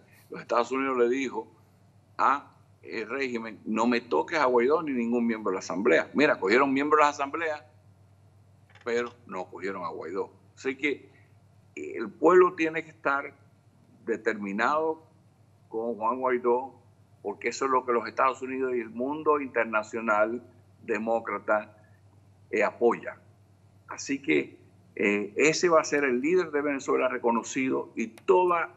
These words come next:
acción que venga de afuera va a ser a través de él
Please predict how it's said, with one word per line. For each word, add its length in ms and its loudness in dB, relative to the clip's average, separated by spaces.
acción 640 -2
que 120 0
venga 360 0
de 100 0
afuera 560 0
va 60 4
a 40 -2
ser 220 2
a 80 0
través 380 -2
de 100 -2
él 80 -2